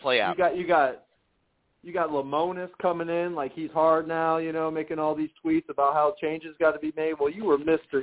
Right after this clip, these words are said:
Speaker 2: E before the W last year, man. We don't forget this crap. Like, screw all you bot members, man. Like, seriously. Like, you're, you're, you're, you're indifferent to sports. Like, like Jake said, the only reason you went to that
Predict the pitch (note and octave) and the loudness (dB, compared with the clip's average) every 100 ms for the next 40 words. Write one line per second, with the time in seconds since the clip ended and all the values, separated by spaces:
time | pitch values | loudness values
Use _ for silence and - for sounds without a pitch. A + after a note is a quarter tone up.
0 | - E3+ F#3 D#3 - E3+ D3+ C#3+ E3 F3 | -2 -4 -4 -4 2 4 4 4 4 4
1 | E3 C#3 C#3 D#3 D#3+ - C#3 C3 C3+ D3+ | 0 -6 0 0 0 -6 -10 -6 -8 -8
2 | A#3 C#4+ C#4+ A#3+ F3 G#3 A3+ - E3 - | -6 -4 -6 -10 -6 -6 -6 -8 -8 -6
3 | D3+ F#2+ E2+ _ _ _ _ _ E3+ F3 | -4 -4 -6 _ _ _ _ _ -2 -2
4 | - - D4 D4 A#3+ G3+ F3 C3+ C#3 A#2+ | -4 -2 2 4 4 2 -2 -2 -2 -2
5 | A#2 A2 G#2 F#2+ - B2 F3+ A3 - _ | -6 -16 -16 -18 -14 -12 -10 -12 -18 _
6 | _ F3 F3+ - B3 A3 C#3+ - A2 E2+ | _ -12 -10 -4 0 2 2 -2 -10 -6
7 | B2 C#3 F3+ G3+ G3 G#3 G#3+ D#3 - _ | -4 -4 -2 -4 0 2 2 0 -8 _
8 | _ _ _ F#3 F3 E3 F#3+ F#3+ F3 F#3+ | _ _ _ -18 -14 0 2 2 2 2
9 | C#3 A2 D3+ F3+ G#3+ A3+ A3+ C3+ _ C#3 | 2 -4 -4 -4 -4 -6 -6 -12 _ -4
10 | G3 A#3+ - _ _ - G#3+ G#3 F3 G3 | -4 -4 -8 _ _ -4 -2 -2 -2 -4
11 | - G#3 G#3+ - B3 G3 G3 A3+ A3+ A#3+ | -2 -4 -4 -6 -6 -4 -2 -2 -4 -8
12 | A3+ G#3+ A3 G#3 A3+ A#3 A3+ A3+ A3 | -10 -6 -6 -2 -4 -4 -4 -4 -4